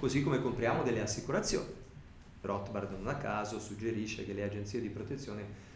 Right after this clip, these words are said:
svolgono una funzione simile alle assicurazioni, perché tutto sommato le assicurazioni ci tutelano contro i danni che subiamo, quindi la protezione tutto sommato è un servizio simile.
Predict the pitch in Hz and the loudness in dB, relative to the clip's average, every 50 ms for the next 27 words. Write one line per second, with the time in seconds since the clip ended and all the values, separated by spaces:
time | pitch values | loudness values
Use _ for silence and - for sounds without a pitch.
0 | - - - - - - - 101 117 131 131 131 131 131 127 123 120 117 113 117 | -18 -18 -18 -16 -12 -10 -4 4 6 8 10 10 8 8 8 6 6 4 2 2
1 | 110 - - - - - 131 120 117 - - - 151 143 131 117 104 101 101 98 | 2 4 4 4 4 2 2 2 4 4 4 4 6 4 4 4 2 2 2 0
2 | 95 95 95 95 95 - - - - - - 98 95 95 - - - - - - | 0 -2 -2 -2 -2 -4 -4 -6 -6 -6 -6 -6 -6 -6 -6 -8 -8 -8 -10 -12
3 | - - - - - - - - - - - - - - - - - - - 120 | -10 -10 -10 -6 -6 -6 -6 -8 -10 -12 -12 -12 -10 -10 -8 -8 -6 -2 0 0
4 | 113 113 117 - 127 120 113 110 110 101 95 95 - 101 107 104 104 - 131 120 | 0 0 0 -2 0 0 0 0 2 0 -2 -2 -2 -2 -2 -4 -2 -2 -2 -2
5 | 107 101 - - 123 - - - - 131 120 113 110 107 101 104 110 101 - 113 | -2 -4 -4 -4 -4 -6 -6 0 2 4 4 4 4 2 0 -2 -2 -2 -2 -4
6 | 107 104 104 113 117 110 107 101 98 98 95 95 92 90 - - - - - - | -4 -2 2 4 6 6 6 4 2 0 0 0 -2 -4 -6 -8 -12 -14 -14 -16
7 | - - - - - 98 - - 175 175 156 120 107 117 127 135 127 107 101 104 | -16 -16 -14 -6 -4 -2 2 4 4 6 8 8 8 8 8 8 6 6 2 0
8 | - 123 117 113 113 120 131 131 - 131 127 - - 147 - - - 120 110 104 | -2 0 2 4 8 8 8 8 8 6 4 4 4 2 2 2 0 2 2 2
9 | 104 101 - 107 - 117 - - - 113 110 107 104 - 101 101 101 101 104 101 | 0 0 -2 -2 -2 -2 -2 0 0 2 0 0 2 2 0 2 2 2 0 0
10 | - - - - - - - 120 - 113 120 120 120 - 135 127 110 90 - - | -2 -4 -4 -2 -4 0 0 0 2 2 2 2 2 4 4 4 4 4 2 -2
11 | - - - - - - 202 190 160 135 - - - - - - - - | -4 -4 -2 2 6 10 10 10 10 10 8 4 2 0 -2 -2 -2 -4